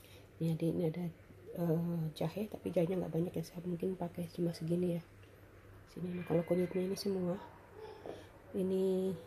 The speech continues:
serai semua, dan ini, eh, daun pandan. Ini bagus untuk biar badan kita wangi, keringatnya apa semua ini, pakai ini.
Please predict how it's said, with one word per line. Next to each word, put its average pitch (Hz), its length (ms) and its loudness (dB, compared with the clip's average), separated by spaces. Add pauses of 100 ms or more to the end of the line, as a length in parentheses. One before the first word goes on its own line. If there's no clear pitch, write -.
(120)
serai 190 400 4
semua, 185 400 0 (880)
dan 175 240 2
ini, 202 400 2 (1200)
eh, 170 320 2 (1800)
daun 175 160 4
pandan. 160 400 4 (1200)
Ini 190 320 2
bagus 165 400 2
untuk - 240 -6 (160)
biar 165 320 6
badan 160 320 2
kita 170 240 -4
wangi, 160 400 4
keringatnya 165 560 2
apa 165 160 -4
semua 165 320 0
ini, 180 160 2 (560)
pakai 165 240 -6
ini. 190 240 -2